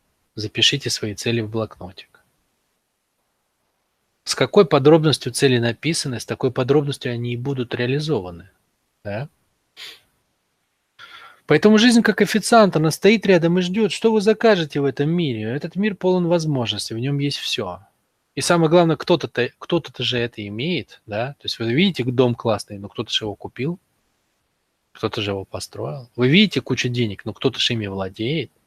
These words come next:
Кто-то владеет банком, в котором они лежат. Вы видите яхту по телеку, но кто-то же купил эту яхту, её сняли, как бы, но она ж чья-то,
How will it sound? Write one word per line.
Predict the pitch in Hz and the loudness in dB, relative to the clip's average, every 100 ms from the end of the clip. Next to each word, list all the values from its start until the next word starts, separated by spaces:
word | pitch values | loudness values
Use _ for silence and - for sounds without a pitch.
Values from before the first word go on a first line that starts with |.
| _ _ | _ _
Кто-то | - 135 | 0 4
владеет | 131 123 123 98 | 6 6 4 4
банком, | 110 190 208 151 | 4 4 0 -4
в | - | -4
котором | 113 104 95 95 | -6 -6 -8 -10
они | 95 95 | -12 -14
лежат. | 95 95 85 _ _ _ _ _ _ _ _ _ _ _ _ _ _ _ _ _ _ _ _ | -12 -12 -14 _ _ _ _ _ _ _ _ _ _ _ _ _ _ _ _ _ _ _ _
Вы | 120 | -2
видите | 147 156 131 | 0 0 2
яхту | 120 127 - 113 | 4 4 2 -8
по | 110 | -8
телеку, | - 110 98 - | -6 -8 -8 -12
но | 98 | -14
кто-то | - - 147 139 117 | -14 2 4 4 2
же | 107 117 95 87 _ _ _ _ _ _ _ _ _ | 0 0 0 -4 _ _ _ _ _ _ _ _ _
купил | 113 - 175 247 | -8 -4 2 2
эту | 233 190 | 4 4
яхту, | 165 135 98 - - | 4 4 2 -2 -14
её | 98 104 | -8 -6
сняли, | 110 - 131 196 190 | -6 -2 2 2 2
как | 127 107 | -2 -6
бы, | 104 | -6
но | 104 | -6
она | 107 | -6
ж | - | -4
чья-то, | - 208 233 135 - 87 95 | -2 4 4 4 0 -8 -12